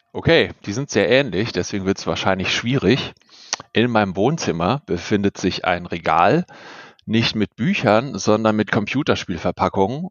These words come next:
darunter alle Text-Adventures von Infocom, komplett, inklusive dem Brettspiel-Computerspiel-Hybrid Fublizki,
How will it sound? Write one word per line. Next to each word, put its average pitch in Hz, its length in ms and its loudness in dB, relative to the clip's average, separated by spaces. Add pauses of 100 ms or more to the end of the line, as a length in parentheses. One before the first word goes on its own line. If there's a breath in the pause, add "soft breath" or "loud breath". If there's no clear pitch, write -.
(120)
darunter 101 560 0 (140)
alle 131 340 2 (140)
Text-Adventures 98 800 -4
von 87 180 -10
Infocom, 95 600 -8
komplett, 127 720 0
inklusive 139 760 0
dem 120 360 0 (260)
Brettspiel-Computerspiel-Hybrid 120 1700 -2
Fublizki, 110 960 0